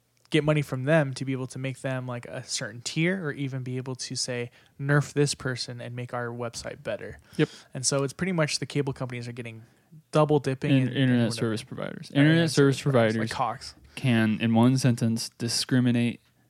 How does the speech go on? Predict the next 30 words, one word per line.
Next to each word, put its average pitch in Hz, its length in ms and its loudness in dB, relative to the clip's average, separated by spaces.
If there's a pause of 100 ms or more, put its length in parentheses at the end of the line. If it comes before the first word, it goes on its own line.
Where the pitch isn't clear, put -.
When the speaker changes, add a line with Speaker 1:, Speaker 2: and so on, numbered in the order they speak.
(160)
Speaker 2:
internet 110 480 -6 (160)
traffic. - 500 -10 (180)
Speaker 1:
Yeah. 131 240 -12
Speaker 2:
They 123 120 -6
can 117 140 -8
say 110 420 -2 (440)
what's, - 500 0 (180)
what 120 180 0
they 127 100 2
wanna 123 220 2
pass 143 400 0
through, 151 260 2
what 127 160 0
they 110 80 -2
don't 123 240 2
wanna 127 160 0
pass 120 260 -2
through, 123 260 0
what 110 140 -2
they 110 80 2
wanna 117 220 2
slow 170 240 0
down, 139 340 0
what 123 120 -4
they 120 100 -6
don't 117 200 -2
wanna 117 140 -6
slow 117 240 -6
down. 113 360 -2 (720)
And 104 540 -4